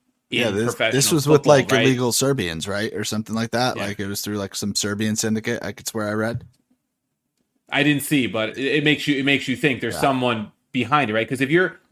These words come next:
Speaker 1: if you're a professional athlete who's doing this and you know you're not supposed to be and you have a real problem,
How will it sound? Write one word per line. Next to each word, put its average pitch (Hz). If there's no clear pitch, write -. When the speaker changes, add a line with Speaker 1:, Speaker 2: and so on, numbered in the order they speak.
Speaker 1:
if 139
you're 180
a 135
professional 120
athlete 110
who's 110
doing 117
this 104
and 110
you 110
know 117
you're 117
not 107
supposed 117
to 107
be 98
and 98
you 110
have 107
a 104
real 107
problem, 104